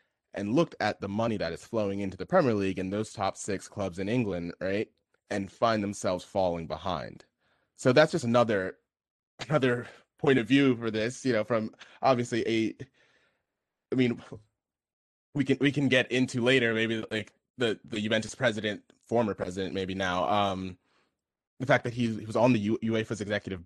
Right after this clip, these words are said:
committee while at the same time behind their backs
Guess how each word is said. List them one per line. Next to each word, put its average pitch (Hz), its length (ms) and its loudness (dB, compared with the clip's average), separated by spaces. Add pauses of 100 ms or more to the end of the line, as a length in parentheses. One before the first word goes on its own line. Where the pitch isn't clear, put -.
(160)
committee 87 420 -6 (720)
while 98 520 2 (480)
at 113 100 -4
the 117 80 -4
same 113 300 -2
time 98 400 -4
behind 98 260 -4
their 95 80 -4
backs 87 520 -6